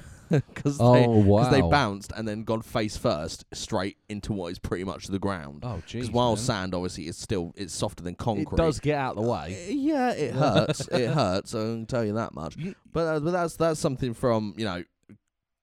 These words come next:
Speaker 1: gi-, uh, gift wise.
Speaker 2: Yeah.
Speaker 1: What I remember from, uh, fr-, from my, from my younger days.
Speaker 2: You, you were so funny when you mentioned T V. I was like, "Oh yeah, I remember." Here's the funny thing. I, I had a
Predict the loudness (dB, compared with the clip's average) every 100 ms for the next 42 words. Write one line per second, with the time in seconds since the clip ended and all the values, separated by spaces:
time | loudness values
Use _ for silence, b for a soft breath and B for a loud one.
0 | _ _ -8 -4 -4 -2 -2 -2 -4 -6
1 | -6 -6 -10 -14 b 0 4 4 4 2
2 | 0 -2 -2 0 0 0 -2 0 0 0
3 | -2 -4 -8 -6 -4 -2 -4 -2 -2 -4
4 | -6 -10 -6 -4 -4 -6 -6 -4 -4 -6
5 | -8 -14 _ -14 -8 -8 -2 0 2 2
6 | 0 -4 -4 -4 -4 -6 -6 -8 -6 -6
7 | -4 -2 -2 -4 -6 -6 -6 -6 -4 -6
8 | -4 -6 -6 -8 -10 b b b b -4
9 | -2 -2 -2 -2 -4 -6 -8 -8 -10 -6
10 | -4 -4 -4 -8 _ _ -8 -6 -6